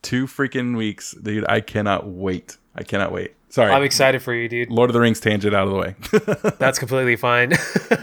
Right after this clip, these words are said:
Speaker 2: We got time. All right, so our next, uh, question answer was by Allie. She says, "I've always had a soft spot for Worgen and Death Knights.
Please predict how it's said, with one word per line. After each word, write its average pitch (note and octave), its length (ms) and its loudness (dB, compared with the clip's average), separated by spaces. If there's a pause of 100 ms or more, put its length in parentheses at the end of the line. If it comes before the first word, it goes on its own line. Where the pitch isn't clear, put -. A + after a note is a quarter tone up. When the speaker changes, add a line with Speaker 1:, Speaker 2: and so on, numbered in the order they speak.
(160)
Speaker 2:
We D#3+ 120 4
got C3+ 200 2
time. A#2 280 0 (720)
All F#3 100 0
right, F#3 180 0
so G#3 200 2
our F#3+ 140 4
next, F#3+ 640 0
uh, F3+ 380 2
question E3 880 -2
answer D3 520 0
was C3+ 280 2
by C3 260 2
Allie. F#3 380 2 (200)
She - 180 -4
says, E3+ 320 2 (460)
"I've A3+ 180 4
always C#4+ 240 2
had G#3+ 160 2
a E3+ 40 -2
soft A3 300 2
spot - 280 0
for C3+ 100 0
Worgen C3 440 2
and D3 240 -2
Death G#3+ 220 0
Knights. G#2+ 360 -4